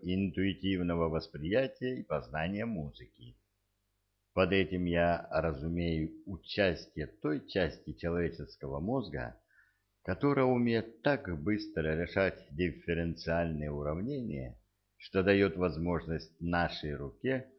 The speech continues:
в нужное мгновение поймать мяч. Музыка любой сложности, ну, например, даже песенка "Три слепых мышонка",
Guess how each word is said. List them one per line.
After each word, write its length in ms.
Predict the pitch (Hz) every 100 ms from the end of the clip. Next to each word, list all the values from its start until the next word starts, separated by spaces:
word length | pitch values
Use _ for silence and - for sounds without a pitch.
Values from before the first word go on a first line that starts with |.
| _ -
в 140 | 87
нужное 460 | 127 107 - 82 78
мгновение 680 | 71 69 80 110 151 143
поймать 480 | - 73 69 90 131 - -
мяч. 600 | 69 64 - - - - _ _ _ _ _ _ _ _ _ _ _ -
Музыка 480 | 110 139 120 - 123
любой 380 | 123 113 123
сложности, 1000 | 117 143 160 143 90 87 - 76 76 73 - _ _ _ _
ну, 300 | - 92 - -
например, 560 | 98 87 87 85 78
даже 260 | 85 80 82
песенка 640 | 104 104 - 60 - 62 - _ -
"Три 200 | 87 82
слепых 480 | 82 80 78 73
мышонка", 680 | 71 73 - 165 - 139 135